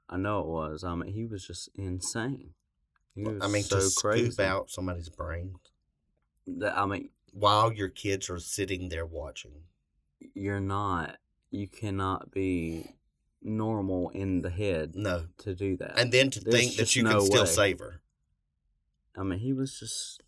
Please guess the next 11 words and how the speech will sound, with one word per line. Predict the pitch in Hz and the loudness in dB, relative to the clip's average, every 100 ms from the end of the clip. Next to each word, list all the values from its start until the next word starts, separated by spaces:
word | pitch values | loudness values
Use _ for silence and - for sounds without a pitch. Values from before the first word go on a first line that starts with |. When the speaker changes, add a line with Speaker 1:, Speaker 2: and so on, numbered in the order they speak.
| - | -8
Speaker 1:
he | 123 | -6
was | 123 113 | -4 -4
just | 110 | -8
crazy, | - 107 107 95 90 85 90 _ _ _ _ - | -6 -2 0 -2 -2 -6 -8 _ _ _ _ -14
but | 50 50 - _ _ _ - - _ _ _ _ _ _ _ _ _ _ - | -10 -10 -12 _ _ _ -20 -20 _ _ _ _ _ _ _ _ _ _ -10
I | 104 101 | -4 -2
don't | 90 82 | -2 -4
even | 87 85 85 | -6 -6 -6
know | 85 82 | -6 -8
about | 82 82 80 | -8 -8 -8
that. | - 80 76 | -8 -8 -10